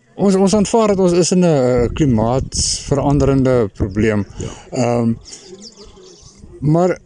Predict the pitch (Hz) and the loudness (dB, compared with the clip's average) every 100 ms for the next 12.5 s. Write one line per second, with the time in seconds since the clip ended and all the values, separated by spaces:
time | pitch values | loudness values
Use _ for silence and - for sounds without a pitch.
0 | - 117 131 156 185 285 240 220 254 131 | -14 -4 0 2 2 2 2 2 0 0
1 | 104 151 220 123 120 131 143 120 - 120 | 0 0 0 2 2 2 2 -2 -4 -8
2 | 85 - - - - - - - 165 160 | -8 -12 -14 -14 -16 -20 -12 -4 0 0
3 | 147 - 110 - 160 123 110 139 - - | -2 -6 -10 -2 0 2 0 -2 -4 -2
4 | 165 135 - - - 131 113 85 85 67 | 0 -2 -2 -4 -2 0 0 -2 -6 -10
5 | - 80 78 - - - - - - - | -18 -16 -10 -8 -8 -8 -6 -6 -6 -6
6 | - - - - - - - 196 170 156 | -8 -10 -18 -20 -20 -20 -2 -2 0 -2
7 | 165 196 302 262 113 120 123 156 107 92 | -2 -2 0 0 2 0 0 0 0 0
8 | 110 113 107 82 78 95 - 117 92 71 | 0 0 -2 -2 -4 -4 -2 -2 -2 -4
9 | 65 - 76 65 - 55 - - - - | -6 -8 -10 -10 -10 -12 -14 -16 -18 -20
10 | _ - - - - - - - 117 107 | _ -20 -20 -20 -20 -20 -8 -4 -2 -2
11 | 107 127 175 160 143 - - 92 107 87 | 0 0 0 0 -2 -10 -8 -4 -4 -4
12 | 76 95 113 - - | -4 -2 -2 -4 -12